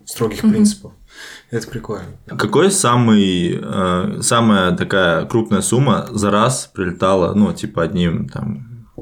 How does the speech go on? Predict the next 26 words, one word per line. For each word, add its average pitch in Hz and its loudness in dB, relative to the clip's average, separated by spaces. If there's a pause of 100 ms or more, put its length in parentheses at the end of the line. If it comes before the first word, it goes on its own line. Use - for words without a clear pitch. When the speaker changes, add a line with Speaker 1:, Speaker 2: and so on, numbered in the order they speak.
(180)
Speaker 3:
токен, 98 -4
как 80 -8
это, - -18
токен, 101 -4
как 107 -2
это - -14
называется 87 -10
правильно? - -2
Speaker 2:
Да, 135 2
Speaker 1:
Донат. 120 2
Speaker 2:
токен. - -10 (140)
Speaker 3:
Да, 92 2
одним 107 4
донатом. 101 0 (720)
Speaker 2:
Ну, 220 2 (800)
если 190 0 (400)
переводить 185 -2 (600)
в 196 -2
долларовый 185 0
эквивалент, 196 0 (120)
ну, 185 0 (120)
там 190 -2 (920)
за 190 2
день 180 2
может 175 2
быть 170 -4